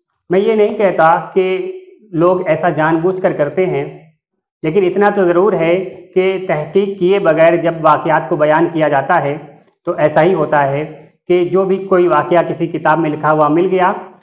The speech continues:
हमारे ख़तीब ने उसे उठाया और बयान कर दिया। ख्वाह वो वाक़या शियों की किताब से आया हो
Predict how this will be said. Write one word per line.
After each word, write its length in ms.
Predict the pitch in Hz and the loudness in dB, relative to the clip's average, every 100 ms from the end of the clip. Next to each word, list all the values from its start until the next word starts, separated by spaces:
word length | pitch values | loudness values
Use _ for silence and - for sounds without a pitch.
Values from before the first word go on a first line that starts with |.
| - | -4
हमारे 380 | 160 156 160 160 | 0 2 2 -2
ख़तीब 340 | 156 143 175 | -4 0 0
ने 100 | 170 | 0
उसे 180 | 156 - | -2 -4
उठाया 360 | 151 143 139 156 | -4 0 2 2
और 120 | 160 | 2
बयान 320 | 139 139 139 | 2 0 -2
कर 140 | 127 | -6
दिया। 240 | 117 117 113 - _ _ _ _ - | -8 -8 -10 -12 _ _ _ _ 4
ख्वाह 320 | 175 196 160 | 4 4 0
वो 220 | 147 160 - | -4 -4 0
वाक़या 420 | 156 151 175 170 170 170 - - | 0 2 2 4 2 -2 -18 -12
शियों 220 | 170 175 185 | -2 0 2
की 100 | 190 | 0
किताब 360 | 175 175 165 | 0 2 2
से 80 | 170 | 2
आया 260 | 165 160 180 | 2 4 4
हो 160 | 170 | 2